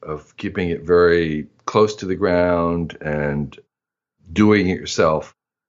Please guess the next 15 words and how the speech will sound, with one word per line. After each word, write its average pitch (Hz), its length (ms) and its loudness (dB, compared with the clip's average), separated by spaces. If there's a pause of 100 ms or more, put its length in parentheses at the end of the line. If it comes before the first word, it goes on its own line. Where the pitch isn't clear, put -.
(400)
I 87 580 2 (340)
had 101 480 -2
the 85 260 -8
impression 92 800 -2 (640)
at - 140 -10
the - 80 -14
time 95 720 0
that 95 140 -6
the 120 80 0
Amish 107 340 2
were 87 120 2
like 85 340 -2
that. - 500 -6 (580)
And 90 240 2
so 95 520 4